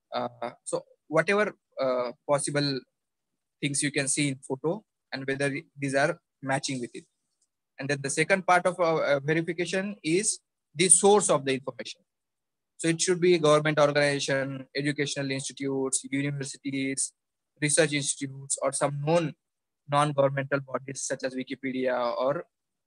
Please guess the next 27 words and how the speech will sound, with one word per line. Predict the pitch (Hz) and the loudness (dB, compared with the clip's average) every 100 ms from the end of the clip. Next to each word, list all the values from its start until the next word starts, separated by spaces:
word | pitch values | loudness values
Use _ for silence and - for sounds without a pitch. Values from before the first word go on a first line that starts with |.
| _ _ | _ _
uh, | 123 123 | -4 -2
some | 120 139 135 | 0 -2 -2
companies | 135 - 139 131 - | -4 -4 -6 -8 -8
who | 151 220 _ _ 139 | -8 -8 _ _ -2
work | 135 123 - | -2 -2 -8
in | 117 | -14
this. | - - - _ _ _ _ _ _ | -10 -10 -10 _ _ _ _ _ _
So | 147 | -4
you | 147 151 | 0 0
need, | 160 | -2
you | 165 165 | 0 2
can, | 160 | 2
sir, | 151 147 151 - | 2 2 2 2
uh, | 139 127 123 117 - _ _ _ _ _ _ _ _ _ _ _ _ _ _ _ | 0 2 2 -2 -4 _ _ _ _ _ _ _ _ _ _ _ _ _ _ _
you | 143 | -2
can | 160 143 | 0 4
trust, | 185 175 - - | 4 4 0 -2
uh, | 131 117 - _ _ _ _ _ 143 | 0 0 -4 _ _ _ _ _ 0
those, | 165 151 131 | 2 4 2
uh, | 120 110 - _ _ _ _ _ _ _ _ _ _ _ - | -2 -4 -10 _ _ _ _ _ _ _ _ _ _ _ -14
uh, | - _ _ _ _ _ | -14 _ _ _ _ _
websites | 156 147 - 143 139 - - _ | -2 0 0 0 -2 -12 -18 _
and | 135 135 135 _ | -8 -8 -12 _
information | 139 139 135 135 135 127 | -10 -6 -6 -6 -10 -6
on | 120 120 | -8 -6
that | 117 120 | -8 -6
website. | 110 - | -10 -12